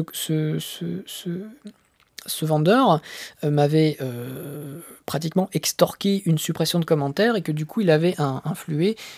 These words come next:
euh, par des moyens financiers sur, euh, mon commentaire client, hein, ce qui normalement est interdit par les,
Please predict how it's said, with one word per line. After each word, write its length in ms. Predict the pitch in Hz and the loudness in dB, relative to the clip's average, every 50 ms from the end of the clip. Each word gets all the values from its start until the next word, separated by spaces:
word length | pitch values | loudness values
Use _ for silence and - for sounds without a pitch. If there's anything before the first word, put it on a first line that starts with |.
| - _ _ - | -20 _ _ -8
euh, 180 | 147 139 135 131 | -6 -6 -6 -2
par 220 | - - 165 160 | 0 2 2 2
des 100 | 160 156 | 2 0
moyens 300 | 151 143 143 139 139 - | 0 0 0 -2 -2 -4
financiers 500 | - - 165 151 151 - - - 220 240 - - - - - - | -6 -4 -4 -4 -4 -4 -4 -4 -4 -4 -6 -10 -20 -20 -18 -10
sur, 580 | - - - - 214 220 240 247 226 190 - _ - | -8 -6 -2 0 2 4 4 4 2 -2 -6 _ -4
euh, 680 | 165 160 156 151 147 143 143 143 143 139 147 151 143 147 | -2 -2 0 0 -2 -2 -2 -4 -4 -4 -6 -6 -6 -2
mon 260 | 160 170 170 185 185 | 0 0 2 2 2
commentaire 460 | 170 - 165 160 147 - - 160 - - | 2 2 2 0 2 0 0 -2 -4 -4
client, 380 | - 156 151 151 180 233 311 320 196 | -4 -2 0 2 2 2 0 0 0
hein, 100 | 170 180 | -2 -2
ce 80 | 180 | -2
qui 140 | - - 165 | -2 0 0
normalement 320 | 156 139 143 139 170 202 196 | 2 2 2 2 2 0 0
est 100 | - - | 0 -2
interdit 400 | 139 - - 180 175 175 196 208 | -4 -2 0 0 0 0 -2 -2
par 160 | - 151 147 | -2 -2 -2
les, 100 | 143 | -2